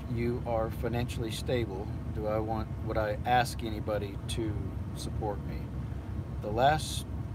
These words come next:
two or three videos that I've uploaded, I've got in the description a link to my various,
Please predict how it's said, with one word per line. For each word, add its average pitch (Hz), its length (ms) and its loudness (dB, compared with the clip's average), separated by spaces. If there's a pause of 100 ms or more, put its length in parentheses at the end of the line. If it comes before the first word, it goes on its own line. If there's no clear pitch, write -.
two 156 200 0
or 151 80 0
three 139 260 0
videos 120 500 4
that 110 100 0
I've 107 240 2
uploaded, 104 640 2
I've 104 240 0
got 113 240 0
in 113 120 -2
the 101 80 -2
description 117 680 -2
a 101 100 0
link 113 260 0 (140)
to 113 240 0
my 104 180 2
various, 104 500 0